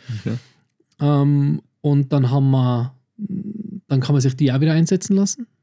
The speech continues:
Speaker 2: Und da sind wir aber total falsch beraten worden in der
Speaker 1: Okay.
Speaker 2: Klinik, weil wir haben uns dann die zwei, die zwei einsetzen lassen, also nacheinander.
Speaker 1: Mhm.
Speaker 2: Ähm, und die haben, sind dann auch nicht quasi geblieben und haben dann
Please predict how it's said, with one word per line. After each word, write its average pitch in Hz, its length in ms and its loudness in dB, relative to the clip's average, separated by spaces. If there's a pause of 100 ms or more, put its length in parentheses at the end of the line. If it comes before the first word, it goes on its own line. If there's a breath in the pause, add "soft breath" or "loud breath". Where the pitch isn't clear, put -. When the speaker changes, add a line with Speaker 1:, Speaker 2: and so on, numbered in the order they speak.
(140)
Speaker 2:
Und 135 180 0
da 131 60 2
sind 139 200 2
wir 147 80 4
aber 127 120 2
total 131 260 0
falsch 131 300 -2
beraten 131 420 0
worden 117 380 -2
in 127 160 -2
der 123 80 -2
Speaker 1:
Okay. - 80 -16 (100)
Speaker 2:
Klinik, 139 380 0 (400 loud breath)
weil 127 420 0
wir 139 140 4
haben 139 80 4
uns 131 160 2
dann 123 160 0
die 123 100 0
zwei, 120 440 -2 (300)
die 143 320 -6
zwei 123 220 -4
einsetzen 147 480 0
lassen, 170 340 0
also 135 160 0
nacheinander. 135 580 2 (100)
Speaker 1:
Mhm. 120 280 -4 (440 loud breath)
Speaker 2:
Ähm, 127 540 0
und 127 560 -2
die 131 180 2
haben, 123 460 -2 (160)
sind - 260 -2
dann 123 140 0
auch 123 180 -2
nicht 160 320 0 (100)
quasi 151 300 -2
geblieben 185 560 2 (400)
und 139 400 0
haben 143 220 2
dann 131 360 2